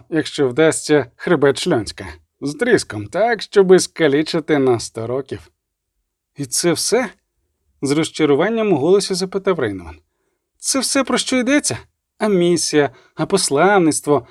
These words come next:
а несення правдивого слова Божого? А боротьба за істинну апостольську віру, за ідеали, за соціальну справедливість,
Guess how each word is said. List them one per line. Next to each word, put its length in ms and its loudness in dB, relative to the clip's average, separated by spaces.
а 120 -4
несення 420 4
правдивого 520 2
слова 340 0
Божого? 380 -2
А 140 -4
боротьба 400 -2
за 100 0
істинну 480 -2
апостольську 680 -2
віру, 360 4
за 160 4
ідеали, 560 4
за 120 -2
соціальну 540 0
справедливість, 880 -2